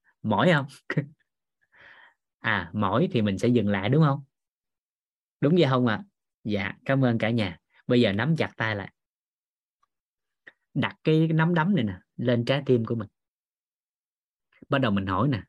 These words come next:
"Tim ơi, bạn có mệt không?" <laughs> Tại vì mình bóp nửa tiếng là mình mỏi, mình dừng lại. Nhưng nó có dám dừng không?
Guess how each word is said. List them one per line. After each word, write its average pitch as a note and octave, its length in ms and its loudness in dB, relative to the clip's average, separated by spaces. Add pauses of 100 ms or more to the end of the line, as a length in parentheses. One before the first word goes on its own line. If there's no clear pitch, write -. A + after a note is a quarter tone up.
(500)
"Tim B2+ 240 4
ơi, B2 240 0 (140)
bạn G2+ 260 -2
có D3 120 0
mệt G2+ 320 0
không?" B2 160 0 (2250)
<laughs> - 360 -2
Tại A2 200 0
vì A#2+ 60 4
mình A2 240 0
bóp D3+ 240 2
nửa A#2+ 280 4
tiếng F#3 200 6
là D#3 80 2
mình A2+ 200 2
mỏi, G#2+ 200 2
mình B2+ 180 2
dừng G#2+ 200 0
lại. G#2 320 -4 (160)
Nhưng C#3 160 2
nó D#3 180 2
có F3 60 4
dám D#3+ 240 4
dừng A2+ 280 2
không? B2+ 140 0